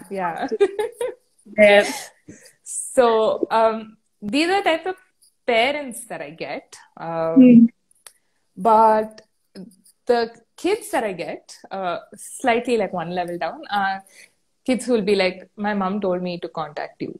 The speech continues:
Speaker 1: Here are my details." And, like, I'll send, like, I'll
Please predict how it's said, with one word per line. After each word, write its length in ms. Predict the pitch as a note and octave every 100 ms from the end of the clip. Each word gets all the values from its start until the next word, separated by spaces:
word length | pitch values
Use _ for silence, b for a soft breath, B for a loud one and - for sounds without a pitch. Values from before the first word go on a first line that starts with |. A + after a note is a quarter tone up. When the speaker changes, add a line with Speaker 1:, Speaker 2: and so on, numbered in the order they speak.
| _
Speaker 1:
Here 260 | _ G3+ F3+
are 200 | F3 E3
my 140 | D#3+
details." 880 | D#3 C#3+ - C#3+ E3 - - - - _ _ _ _ _ _ _ _
And, 160 | - G#3
like, 240 | G#3 G#3 -
I'll 240 | G#3 G#3+
send, 320 | G#3+ A#3 G3+ -
like, 200 | G#3+ G#3+
I'll 260 | G3 G3